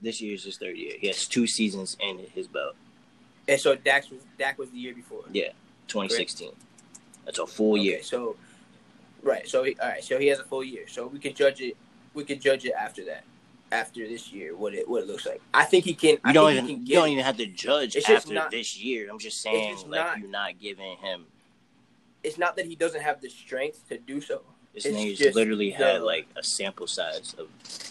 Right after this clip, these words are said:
Speaker 1: bad games. That's it.
Speaker 2: But that's,
Speaker 1: That's
Speaker 2: so that's
Speaker 1: it.
Speaker 2: the thing, though. That's the thing, though. That's the thing. That, that's my, that's my thing on him is that he had very, very little college football. You know what I mean?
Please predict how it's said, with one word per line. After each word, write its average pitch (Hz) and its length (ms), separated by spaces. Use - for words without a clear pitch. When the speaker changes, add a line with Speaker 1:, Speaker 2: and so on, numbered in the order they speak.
Speaker 1:
bad 95 280
games. 82 340
That's 92 240
it. 90 160
Speaker 2:
But 175 160
that's, 170 240
Speaker 1:
That's 175 160
Speaker 2:
so 156 60
that's 151 200
Speaker 1:
it. - 40
Speaker 2:
the - 80
thing, 160 220
though. 120 120
That's 139 200
the - 60
thing, 143 320
though. - 120
That's 135 160
the 127 60
thing. 131 320
That, 131 260
that's 147 240
my, 135 380
that's 139 180
my 131 140
thing 139 200
on 123 200
him 135 280
is 135 180
that 120 300
he 160 160
had 147 200
very, 147 360
very 131 300
little 139 320
college 120 340
football. - 380
You 123 60
know 127 60
what 120 120
I 120 40
mean? 127 260